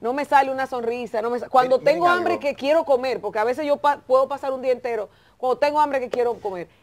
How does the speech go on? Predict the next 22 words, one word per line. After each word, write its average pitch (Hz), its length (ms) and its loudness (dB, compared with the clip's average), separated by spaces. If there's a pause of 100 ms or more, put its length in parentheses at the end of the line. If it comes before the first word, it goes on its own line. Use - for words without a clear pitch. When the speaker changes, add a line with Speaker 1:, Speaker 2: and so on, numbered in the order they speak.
Speaker 1:
eso 269 220 -2
es 330 80 4
importante, 220 760 2 (260)
el 247 300 2
co-, 269 160 0
la 247 180 4
comida 254 500 -2
y 240 100 -6
después 247 680 2
la 220 140 0
salud 247 400 0
y 233 40 -6
por 247 200 2
ahí, 262 240 4
por 247 180 0
ahí. 202 340 0
Speaker 2:
Yo 226 160 -10
pienso 233 300 -10
que 214 60 -2
el 202 60 -4
gobierno 190 300 -4
tiene, 175 300 -4